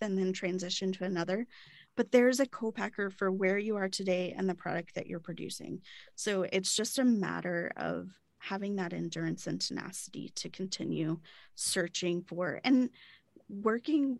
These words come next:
with your network to understand what other co-packers or products similar to me using. Like, brands are often very open to sharing information. And so reaching out to companies like you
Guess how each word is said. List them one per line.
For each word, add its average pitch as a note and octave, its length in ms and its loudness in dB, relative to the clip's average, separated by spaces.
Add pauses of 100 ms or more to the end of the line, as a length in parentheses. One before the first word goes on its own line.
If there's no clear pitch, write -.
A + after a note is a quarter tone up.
with G#3+ 280 -4
your G#3+ 120 -4
network G3 420 -2
to - 140 -4
understand G3 680 -2 (480)
what B3 200 -2
other E4 220 0
co-packers C4+ 600 -2
or A#3+ 60 0
products B3 400 -4
similar A3+ 300 -2
to F#3+ 160 -6
me E3 100 -4
using. - 600 -6
Like, G3+ 180 -4 (460)
brands C4 440 2
are C4+ 180 2
often G3+ 440 -2
very G3 400 2
open F#3+ 320 0
to F#3+ 100 -4
sharing F#3 380 -2
information. F#3 720 0 (120)
And G#3 140 -2
so F#3+ 340 -2
reaching A#3+ 400 2
out G3 240 0
to A#3 100 -4
companies F#3+ 600 -2
like G#3+ 320 -4
you C#3+ 280 -2